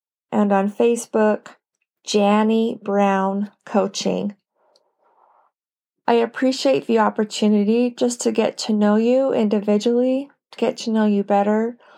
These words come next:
and to better understand how I might present messages with you each week that will be beneficial for you. Um, and they're also very sincerely beneficial for me as well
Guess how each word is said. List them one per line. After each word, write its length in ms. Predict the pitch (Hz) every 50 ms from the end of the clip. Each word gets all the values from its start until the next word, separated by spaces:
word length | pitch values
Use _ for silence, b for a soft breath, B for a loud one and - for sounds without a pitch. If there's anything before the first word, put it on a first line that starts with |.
| b b b b b
and 120 | b 220 214
to 60 | 233
better 220 | 214 233 226 226 233
understand 840 | 233 233 220 226 233 214 - - 226 214 202 202 202 202 202 202
how 300 | 220 208 - 220 202 202
I 100 | 208 214
might 500 | 208 202 202 202 202 202 202 - - - - b b b b
present 380 | b 240 247 226 247 254 247 -
messages 840 | 214 208 214 214 208 - 269 254 - 277 285 294 320 370 359 - - - b b b b b b b b b b b b
with 300 | b 254 254 247 240 -
you 500 | - 240 240 240 240 240 240 240 240 240 - -
each 320 | 254 240 240 240 - -
week 400 | 240 220 220 226 233 240 - - - - - _ _
that 440 | - 226 214 202 202 196 196 - -
will 120 | 214 208
be 220 | 208 214 202 202
beneficial 920 | 202 - 214 208 208 214 208 - - 202 208 208 - 240 226 233 254 269 277 - _ _ _ _ _ _
for 100 | - 247
you. 500 | 233 220 220 220 214 220 233 277 311 - b b b b b b b b b b b b
Um, 420 | 226 214 208 208 202 196 196 214 220
and 140 | - 214 220
they're 160 | 214 - -
also 580 | 254 269 285 277 - - 247 226 214 208 214
very 300 | 208 240 220 220 226 247
sincerely 800 | 240 - - 277 254 - - 247 220 214 214 208 214 214 208 208
beneficial 880 | - - - 214 208 214 247 262 - - 214 208 214 - 214 202 202 196
for 260 | 202 - - 208 202
me 440 | 190 196 202 196 190 185 190 190 -
as 260 | - 208 202 196 202
well 560 | 202 196 208 196 185 175 170 175 185 190 -